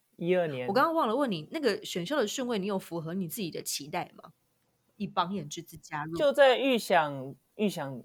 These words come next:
Speaker 1: 以，以内，就因为都是一二顺位啊，就，
Speaker 2: 嗯哼，
Speaker 1: 对。
Speaker 2: 就可以想象得到，但没想到真的被学姐说中，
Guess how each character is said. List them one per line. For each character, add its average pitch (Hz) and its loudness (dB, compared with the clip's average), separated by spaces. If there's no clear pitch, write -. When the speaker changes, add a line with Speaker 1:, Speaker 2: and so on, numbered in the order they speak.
Speaker 1:
以， 127 -12
以 135 -10
内， 131 -10
就 - -8
因 175 -4
为 180 -6
都 196 -6
是 196 -2
一 180 4
二 165 6
顺 156 -6
位 135 -6
啊， 123 -8
就， 139 -8
Speaker 2:
嗯 180 -4
哼， 170 -4
Speaker 1:
对。 160 -8
Speaker 2:
就 202 -4
可 202 0
以 185 2
想 160 -4
象 175 -2
得 160 -8
到， 160 0
但 202 -2
没 180 0
想 175 -4
到 175 -2
真 185 -2
的 175 -4
被 165 -2
学 165 -6
姐 160 -4
说 160 -6
中， 160 -4